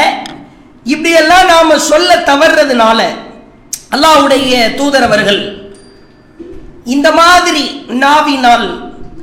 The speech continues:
நாம் நம்முடைய வார்த்தைகளை இறைவனை புகழ்கிற, இறைவனை மதிக்கிற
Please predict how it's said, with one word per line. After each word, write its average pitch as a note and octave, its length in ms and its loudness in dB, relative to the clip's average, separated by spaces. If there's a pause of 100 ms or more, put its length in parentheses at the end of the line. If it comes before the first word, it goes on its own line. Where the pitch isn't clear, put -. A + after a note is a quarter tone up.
(240)
நாம் C#4 280 0
நம்முடைய C#4 420 0
வார்த்தைகளை C4 1000 -2 (460)
இறைவனை C#4+ 560 2
புகழ்கிற, C4+ 760 -2 (420)
இறைவனை D4+ 640 2
மதிக்கிற C4 720 -2